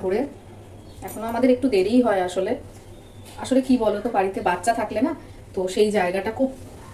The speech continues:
কিছু করার থাকে না, তখন ওরটাই সবার আগে করতে হয়,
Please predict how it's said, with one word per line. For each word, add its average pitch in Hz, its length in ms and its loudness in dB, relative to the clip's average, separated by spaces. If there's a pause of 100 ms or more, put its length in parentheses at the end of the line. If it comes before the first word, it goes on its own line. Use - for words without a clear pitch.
(220)
কিছু 254 160 2
করার 196 340 2
থাকে 196 220 -2
না, - 200 -6
তখন 226 280 -2 (120)
ওরটাই 208 440 -2
সবার 208 280 2
আগে 185 220 -2
করতে 180 300 -4
হয়, 160 180 -6